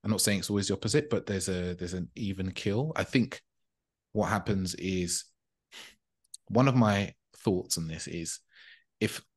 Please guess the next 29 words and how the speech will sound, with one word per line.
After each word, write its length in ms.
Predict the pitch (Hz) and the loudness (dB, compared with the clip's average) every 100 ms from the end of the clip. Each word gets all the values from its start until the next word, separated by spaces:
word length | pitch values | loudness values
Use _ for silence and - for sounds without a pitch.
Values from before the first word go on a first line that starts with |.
| _ | _
I 440 | 104 117 131 135 135 | 2 6 6 4 0
keep 300 | - 127 127 | -4 -4 0
cooking 340 | 139 - 107 | -2 0 -2
you 140 | 98 95 | 0 0
dinner, 260 | 90 80 - | 0 -2 -2
this 140 | 98 | -2
is 60 | 90 | -2
an 60 | |
example, 340 | 80 73 82 - | -4 -8 -8 -6
if 100 | 98 | -2
I 80 | |
keep 240 | 120 143 143 | 0 -2 -2
cooking 240 | 131 117 | -2 -2
you 140 | 104 101 | -2 -2
food, 360 | - 82 73 - - | -4 -6 -8 -14 -6
I 120 | 95 | -6
cook 260 | - - - | -4 -6 -2
you 120 | 104 | -2
a 40 | |
meal, 300 | 90 73 - - - - - - - | -2 -6 -10 -18 -18 -20 -20 -12 0
and 160 | 104 107 | 4 6
the 40 | |
meal 480 | 107 127 117 107 110 | 8 8 8 6 0
is 140 | 90 - | -6 -2
average 520 | 107 107 107 - - | -2 -2 -4 -4 -6
to 200 | - - | -6 -4
unsatisfactory 1040 | 95 90 98 - - - - - - - 95 | -2 0 0 -2 -6 -4 -6 -6 -10 -10 -12
for 80 | - | -10
you 220 | 80 90 | -8 -10